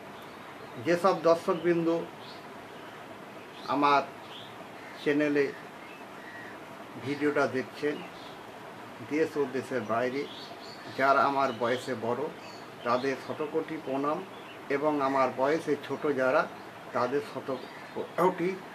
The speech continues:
আন্তরিক ভালোবাসা রইল। আজকে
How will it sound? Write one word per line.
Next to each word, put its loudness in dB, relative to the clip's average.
আন্তরিক 2
ভালোবাসা 8
রইল। 4
আজকে 4